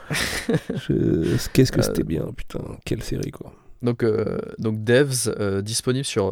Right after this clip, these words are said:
Speaker 1: sur Canal Plus, euh, euh, en France. Euh, donc, euh, série qui va suivre, euh, une, une jeune ingénieure en informatique, donc interprétée par, euh, Sonoya Mizuno, dont on vous a parlé déjà plusieurs fois depuis tout à l'heure, euh, qui va, euh, enquêter sur, euh,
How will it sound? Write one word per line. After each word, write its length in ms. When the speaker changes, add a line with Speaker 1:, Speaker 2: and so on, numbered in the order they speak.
Speaker 1:
sur 140
Canal 260
Plus, 320
euh, 160
euh, 160
en 120
France. 540
Euh, 140
donc, 260
euh, 60
série 240
qui 120
va 100
suivre, 360
euh, 120
une, 220
une 240
jeune 200
ingénieure 460
en 80
informatique, 640
donc 240
interprétée 500
par, 200
euh, 120
Sonoya 480
Mizuno, 440
dont 200
on 80
vous 160
a 60
parlé 260
déjà 240
plusieurs 320
fois 140
depuis 200
tout 200
à 40
l'heure, 240
euh, 220
qui 140
va, 420
euh, 440
enquêter 500
sur, 400
euh, 480